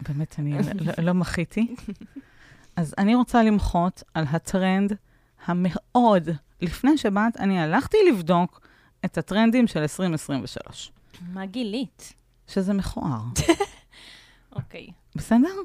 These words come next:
Speaker 1: עכשיו, מה נשמע עם הדבר הזה? והאם, תסבירי לי מה זה טרנד. זה, זה, זה, מה זה? It's here to stay?
Speaker 2: אה, אז קודם כל, נשימה עמוקה,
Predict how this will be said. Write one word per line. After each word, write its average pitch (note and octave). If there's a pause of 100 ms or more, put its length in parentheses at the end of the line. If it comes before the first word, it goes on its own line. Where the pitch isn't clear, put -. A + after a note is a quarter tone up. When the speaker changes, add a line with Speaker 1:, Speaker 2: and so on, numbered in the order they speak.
(240)
Speaker 1:
עכשיו, C#4 (340)
מה G3 (100)
נשמע B3 (680)
עם G#3
הדבר F3+
הזה? F3+ (480)
והאם, G#3+ (880)
תסבירי A3
לי D4
מה G#3
זה F#3+
טרנד. E3 (180)
זה, D#3+ (280)
זה, D3+
זה, - (120)
מה G3+
זה? D#3+ (440)
It's -
here G3+
to G#3
stay? G#3 (260)
Speaker 2:
אה, G3 (580)
אז G#3+
קודם F#4+
כל, E4
נשימה G#3+
עמוקה, A#3